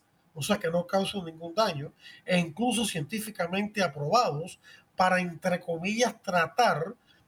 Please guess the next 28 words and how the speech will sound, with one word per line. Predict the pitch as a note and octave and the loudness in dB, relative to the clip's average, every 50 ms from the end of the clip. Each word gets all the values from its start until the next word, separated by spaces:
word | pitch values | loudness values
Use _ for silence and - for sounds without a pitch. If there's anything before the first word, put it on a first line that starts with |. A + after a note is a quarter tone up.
| _ _ | _ _
la | - F3 E3+ E3+ | -2 2 2 2
disforia | D#3+ E3 D#3+ C#3 - - G3+ G#3+ A3+ A3+ A3 | 2 2 -2 -4 -4 -2 -2 0 2 2 2
de | G3+ G3 | 0 -2
género, | - - F#3+ F3 E3 E3+ - - | -4 -4 -4 -2 -2 -4 -4 -4
en | - G3 F3+ D#3+ | -6 -8 -6 -4
realidad, | D#3 F3 F3 E3 D#3+ E3 D#3+ A3+ C#4 D4+ B3 E3+ D3+ D#3+ G3 - _ _ _ _ _ _ _ _ _ _ _ - | -2 0 0 0 0 0 2 4 6 6 6 6 4 2 -2 -4 _ _ _ _ _ _ _ _ _ _ _ 0
estos | F#3+ G3+ G#3 - B3+ A#3 F3 | 0 0 2 2 0 0 2
mal | F3+ G3+ F#3 F3+ E3+ | 2 2 2 2 2
llamados | D#3 F3 D#3 E3 F3+ G#3 A3+ A#3 G3+ G#3 | 2 0 2 2 2 4 4 2 2 -2
tratamientos | - F#3 D#3+ - D#3 D3+ E3+ F#3+ G#3 G#3 G#3 - G3 F3 | -4 -8 -6 -6 -6 -4 -2 -2 -2 -2 -2 -2 -2 -2
incluyen | E3+ D#3 D3 - G3+ A3 G#3+ A3 A3 G#3+ G#3 G#3 - - - _ _ _ | -2 -2 -4 -6 -4 -4 -2 -2 -2 -2 -4 -6 -14 -20 -20 _ _ _
potentes | - F3 E3 - A3+ B3+ C4 C4 - C4+ A#3+ - | -2 -2 0 2 2 2 2 2 -2 -4 -4 0
fármacos | - G#3 G#3 G#3 G#3+ G#3+ G#3 A3 A3+ A3 | 2 2 2 2 2 0 0 0 0 -2
que | - D#3+ | -2 -4
pueden | - - - F#3+ G#3 A3 A#3 G#3+ - | -4 -2 0 0 2 2 0 -2 -2
tener | - F3 F3 G3+ G#3+ G#3 | -4 -2 0 2 2 2
efectos | F#3+ - - G#3 G#3 - - - G#3 G#3+ - - - - - _ - | 0 -2 -2 -4 -6 -4 -2 -4 -4 -4 -4 -12 -20 -20 -20 _ -6
dañinos | D#3 D3+ F3 E3 D#3 D#3+ F#3+ A#3 C4 B3+ C#4 C4+ C4+ - - | 0 2 4 4 4 2 -2 0 0 2 2 0 0 -2 -4
e | - G#3 | -2 0
irreversibles | F#3+ F3 D#3+ D#3+ E3+ F3 E3 D#3 D#3 D3 C#3 B2+ - - A#3 A#3+ B3 C4 B3 G3 | 0 0 0 2 4 4 4 4 2 -2 0 0 0 0 0 0 2 2 2 2
de | F#3+ F3 | 2 -2
por | - - G3+ D#3 D3+ | -2 -2 -2 0 0
vida, | G#3 C4+ C4+ A3+ E3+ C3+ A2+ - _ _ _ _ _ _ _ _ - - - - _ | 2 2 2 2 2 0 -2 -4 _ _ _ _ _ _ _ _ -20 -20 -20 -20 _
como | - F#3+ F#3 F3+ F3+ F3+ | 2 4 4 6 6 6
la | E3+ E3+ | 6 6
esterilidad, | D#3 - - - F3+ E3+ E3 D#3+ D#3 D#3 D3 D3+ F#3 G#3+ A#3 B3 B3+ B3+ - _ _ - - _ _ | 4 2 -2 -4 -2 -2 -2 -2 0 0 2 4 4 6 4 4 2 -2 -8 _ _ -20 -20 _ _
la | - E3+ F3 F3 | 2 4 4 4
osteoporosis, | E3+ C#3+ - - G3 F3+ E3 D#3+ E3 E3+ E3 E3 G3+ B3 - - - A3 A#3+ C4+ C4 - - - | 4 0 -4 -2 0 2 2 4 4 4 4 6 6 4 4 2 0 -2 0 0 0 -2 -4 -6